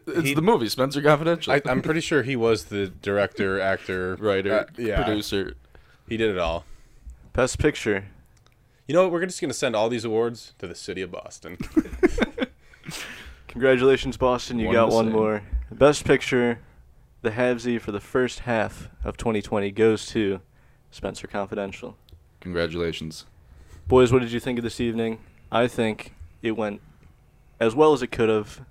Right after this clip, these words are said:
Speaker 3: Th-, not having a host, what do they do with the Oscars th-, these days? They don't have a host
Speaker 1: No,
Speaker 3: anymore.
Speaker 1: no host.
Speaker 2: No.
Speaker 3: I think
Speaker 2: Yeah.
Speaker 3: they should have three hosts.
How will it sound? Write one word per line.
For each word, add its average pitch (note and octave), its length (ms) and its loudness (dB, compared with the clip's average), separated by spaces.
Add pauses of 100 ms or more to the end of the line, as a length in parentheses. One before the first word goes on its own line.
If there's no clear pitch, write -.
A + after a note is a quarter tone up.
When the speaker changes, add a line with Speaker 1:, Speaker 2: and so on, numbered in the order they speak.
(760)
Speaker 3:
Th-, - 200 -12
not A#2 220 4
having A#2 300 -2
a G#2+ 80 -2
host, A#2 520 -4
what A2+ 100 -6
do A2 80 -4
they A2+ 100 0
do A#2 120 0
with A2+ 100 0
the A2+ 60 -4
Oscars A2 420 -4 (220)
th-, B2 180 -10
these A#2 220 -8
days? A2+ 220 -4
They G#2 60 -2
don't G2 140 -4
have G#2 140 -6
a G2+ 60 -8
host G#2+ 200 -4
Speaker 1:
No, F2 160 -4
Speaker 3:
anymore. E2+ 60 -4
Speaker 1:
no F2+ 200 -4
host. D#2+ 320 -8
Speaker 2:
No. F2+ 160 -10 (200)
Speaker 3:
I A2+ 60 -2
think C3+ 140 -4
Speaker 2:
Yeah. - 20 0
Speaker 3:
they B2+ 80 2
should - 160 0
have G#2+ 100 4
three A2+ 180 -2
hosts. A#2+ 380 -4